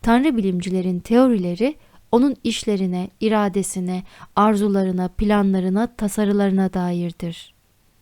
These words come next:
Bütün ile insan arasında ara bulucu mevkiinde olduklarını zannederler. Bizim için felsefe bilinebilen ve düşünülebilen şeylerin bilgisini aramakken,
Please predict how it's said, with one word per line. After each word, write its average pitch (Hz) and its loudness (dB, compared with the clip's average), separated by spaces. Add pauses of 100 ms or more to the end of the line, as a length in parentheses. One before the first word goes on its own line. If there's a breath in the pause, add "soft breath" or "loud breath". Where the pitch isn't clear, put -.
(600)
Bütün 294 0
ile 214 2
insan 214 0
arasında 196 0
ara 226 0
bulucu 247 0
mevkiinde 226 2
olduklarını 196 0
zannederler. 180 -6 (920)
Bizim 294 0
için 220 -4 (300 soft breath)
felsefe 269 0
bilinebilen 220 0
ve 233 0
düşünülebilen 226 2
şeylerin 233 2
bilgisini 233 2
aramakken, 202 0